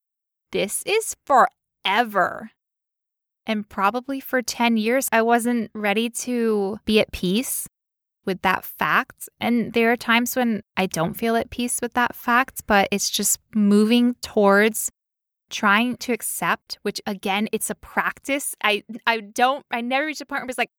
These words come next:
"Yes, I accept." And I sign this little piece of paper that's like, "Amy accepts that she has endometriosis." I don't think I'll ever reach a point that's like a constant practice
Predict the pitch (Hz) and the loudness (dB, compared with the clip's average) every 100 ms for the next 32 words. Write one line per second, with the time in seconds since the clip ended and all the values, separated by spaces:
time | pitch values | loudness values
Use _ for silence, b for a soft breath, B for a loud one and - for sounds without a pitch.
0 | _ - 480 480 349 - - _ - 381 | _ -12 0 0 0 -10 -16 _ -2 2
1 | 403 277 - - - 494 370 - 277 254 | 2 0 -4 -8 2 2 2 -6 -6 -4
2 | 233 - 226 226 240 240 233 247 226 - | -6 0 0 0 -8 -10 -10 -10 -12 -8
3 | 247 233 214 208 247 226 226 _ _ _ | -8 -6 -8 -6 -6 -6 -8 _ _ _
4 | 349 392 359 269 247 - - - 427 - | -6 -4 -4 -6 -6 -6 -8 2 2 2
5 | - - - - 403 381 285 262 - - | -4 -6 -6 -2 -2 0 0 -2 -8 -16
6 | 277 262 - 220 - - - 440 - - | -14 -14 -16 -16 -12 -8 -10 -10 -16 -16
7 | - - - - _ _ _ _ - 302 | -14 -14 -14 -18 _ _ _ _ 0 2
8 | 359 339 330 320 262 285 320 311 320 330 | 0 -2 -4 0 0 0 -4 -6 -8 -8
9 | 285 294 277 240 - 262 277 - 302 - | -6 -6 -6 -6 -4 -4 -4 -8 -14 -16
10 | - 269 269 - - 220 - | -4 2 2 0 -6 -8 -8